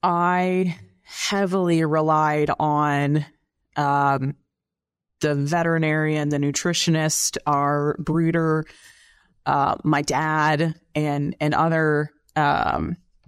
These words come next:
individuals that, other trusted individuals that I ask questions constantly of just, you know, "What should I do here? What's the best course of action?" Or,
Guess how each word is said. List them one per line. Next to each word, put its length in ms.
individuals 680
that, 340
other 240
trusted 380
individuals 960
that 440
I 440
ask 320
questions 720
constantly 1080
of 100
just, 440
you 200
know, 200
"What 240
should 140
I 100
do 200
here? 340
What's 220
the 80
best 280
course 240
of 80
action?" 680
Or, 460